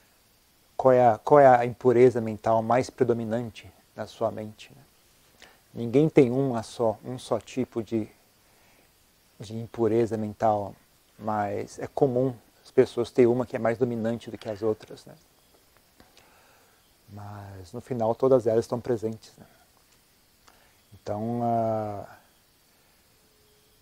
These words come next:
ou a pessoa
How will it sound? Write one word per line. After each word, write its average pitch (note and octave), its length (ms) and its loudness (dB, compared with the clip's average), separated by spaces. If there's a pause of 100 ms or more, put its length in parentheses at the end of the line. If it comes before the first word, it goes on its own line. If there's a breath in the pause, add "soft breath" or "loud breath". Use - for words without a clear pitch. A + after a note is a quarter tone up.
(1800)
ou G#2 180 -8
a G#2 60 -10
pessoa G#2+ 600 -6